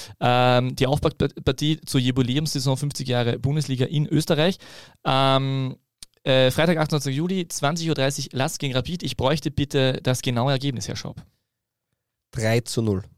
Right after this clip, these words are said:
Speaker 1: Du bist ja so ein Wir wollen ja gewinnen.
Speaker 2: Ja.
Speaker 1: Rapid wird ja jetzt Meister nach dem Auftritt.
Speaker 2: Ich
Speaker 1: Ja,
Speaker 2: sag,
Speaker 1: okay,
Speaker 2: Lask
Speaker 1: ja.
Speaker 2: schießt drei Tore.
Speaker 1: Okay.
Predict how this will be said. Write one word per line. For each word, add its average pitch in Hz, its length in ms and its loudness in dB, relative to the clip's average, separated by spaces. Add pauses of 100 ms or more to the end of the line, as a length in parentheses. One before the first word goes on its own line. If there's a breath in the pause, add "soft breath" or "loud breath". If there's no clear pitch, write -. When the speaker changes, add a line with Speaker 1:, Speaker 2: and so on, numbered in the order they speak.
(460)
Speaker 1:
Du - 140 -14
bist - 240 -10
ja 95 80 -10
so - 200 -8
ein 107 140 -20 (840 soft breath)
Wir 139 140 0
wollen 160 120 2
ja 165 80 4
gewinnen. 143 840 2 (100)
Speaker 2:
Ja. 143 240 -4 (100)
Speaker 1:
Rapid 135 360 0
wird 156 100 2
ja 151 60 4
jetzt 143 200 0
Meister 135 520 0
nach 117 160 0
dem 123 180 -4
Auftritt. 117 460 -4
Speaker 2:
Ich 127 80 -4
Speaker 1:
Ja, 104 60 -6
Speaker 2:
sag, 120 200 0
Speaker 1:
okay, - 80 -6
Speaker 2:
Lask 113 320 -2
Speaker 1:
ja. 127 80 -10
Speaker 2:
schießt - 300 -8
drei 107 240 -6 (100)
Tore. 135 400 -2 (180)
Speaker 1:
Okay. - 300 -12